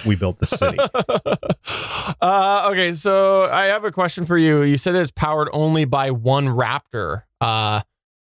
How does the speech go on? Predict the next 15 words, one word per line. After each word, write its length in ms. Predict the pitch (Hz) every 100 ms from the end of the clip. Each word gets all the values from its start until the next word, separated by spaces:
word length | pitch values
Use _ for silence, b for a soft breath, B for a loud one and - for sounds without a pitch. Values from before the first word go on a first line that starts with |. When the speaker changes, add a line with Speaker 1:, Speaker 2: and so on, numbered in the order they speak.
| _ _
Speaker 2:
they 80 | 123
brought 340 | 104 - 139 -
dinosaurs 400 | 120 156 214 202
back? 380 | 254 381 - - _ _ _ _ -
Speaker 1:
No, 200 | 143 135
no, 160 | 127
no, 120 | 117 104
no. 80 | 87
Ford 320 | - 131 101
Raptor. 440 | 98 87 - - _ -
Speaker 2:
Oh, 480 | 208 254 240 233 208
Ford 280 | 139 214 190
Raptor. 380 | 165 135 147 120
Fair 180 | 156
enough. 220 | 147 120